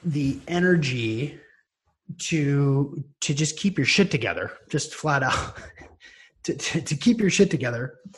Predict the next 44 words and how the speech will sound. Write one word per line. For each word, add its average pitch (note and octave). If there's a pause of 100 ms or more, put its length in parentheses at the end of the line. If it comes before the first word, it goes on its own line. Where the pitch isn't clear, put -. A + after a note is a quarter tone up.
(480)
sometimes C4+
it's F#3
about D#3+
adding F3
things A#3
and C#3+
sometimes F#3+
it's C#3+
about C3
subtracting A2+
things. - (400)
We've D#3
got A#3+
plenty A3
of D3
stuff, - (220)
right? D#3
We've D#3
got C3
plenty E3+
of E3
distractions. C#3+
We've B2
got C3 (180)
plenty F3
of D#3+ (400)
ways D3+
to -
become C3+
stimulated. A#2+ (1600)
And D#3+
so F3
when D#3
I D#3
developed F3
the D#3+
full E3
moon D#3
reset, C#3
it -
was B2+
really A3+
kind D#3+
of, C#3